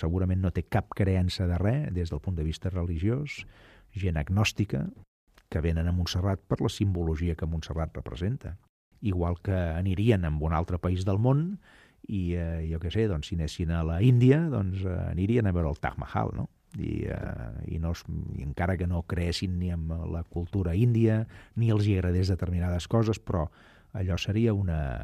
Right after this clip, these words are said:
allò seria una simbologia, no? I a París hi va molta gent, doncs, eh, hi van a veure Notre Dame, no?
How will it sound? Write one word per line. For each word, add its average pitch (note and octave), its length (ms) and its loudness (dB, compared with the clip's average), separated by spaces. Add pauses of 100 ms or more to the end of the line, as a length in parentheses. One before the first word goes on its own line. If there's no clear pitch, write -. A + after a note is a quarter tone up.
(300)
allò E2 180 -2
seria G2 300 0
una G#2 120 0
simbologia, C#2 680 -2
no? G2+ 160 -6 (400)
I F#2+ 240 -2
a - 20 0
París F#2+ 340 0
hi G2 60 4
va F#2+ 140 4
molta G2+ 320 2
gent, C3+ 300 8 (100)
doncs, F#2+ 320 0
eh, F2 480 0
hi D#2 160 -2
van G2+ 160 2
a G#2 80 2
veure E2 300 0 (100)
Notre D#2+ 400 -4
Dame, D#2+ 300 -4 (240)
no? A2+ 100 -6